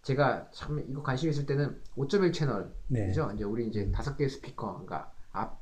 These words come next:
Speaker 1: 앞에 스피커 두 개, 뒤에 있는 스피커 두 개, 그 다음에 이제 센터 스피커 하나, 그다음에 서브우퍼 해가지고 이제 오점일 이런 식으로
Speaker 2: 네.
Speaker 1: 하잖아요. 그 이제 지금은 뭐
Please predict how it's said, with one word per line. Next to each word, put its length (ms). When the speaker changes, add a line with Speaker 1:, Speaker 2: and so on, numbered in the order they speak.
Speaker 1:
앞에 420
스피커 320
두 160
개, 120
뒤에 400
있는 180
스피커 600
두 180
개, 360
그 100
다음에 320
이제 260
센터 240
스피커 380
하나, 440
그다음에 160
서브우퍼 500
해가지고 320
이제 120
오점일 540
이런 260
식으로 240
Speaker 2:
네. 60
Speaker 1:
하잖아요. 380
그 200
이제 360
지금은 520
뭐 440